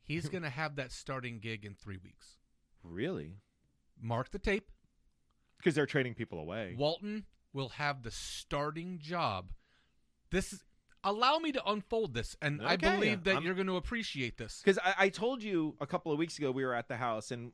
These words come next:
Speaker 2: out on the, out by the pool, and I have the Dolphins game on 'cause my buddy's over. He's a Dolphins fan, and it wasn't far into the game, and I,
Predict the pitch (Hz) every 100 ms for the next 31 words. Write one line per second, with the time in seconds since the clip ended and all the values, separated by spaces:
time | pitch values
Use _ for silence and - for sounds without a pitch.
0 | - 123 123 123 123 - 123 - 131 117
1 | - 135 113 113 _ _ 123 120 127 117
2 | 120 151 160 156 131 123 110 107 120 135
3 | 107 120 113 123 135 123 123 113 117 117
4 | 120 117 160 165 113 - 101 95 - _
5 | _ _ 139 135 135 131 - - - _
6 | _ _ _ _ _ _ - 165 180 180
7 | 156 170 160 160 147 143 135 151 160 143
8 | 127 127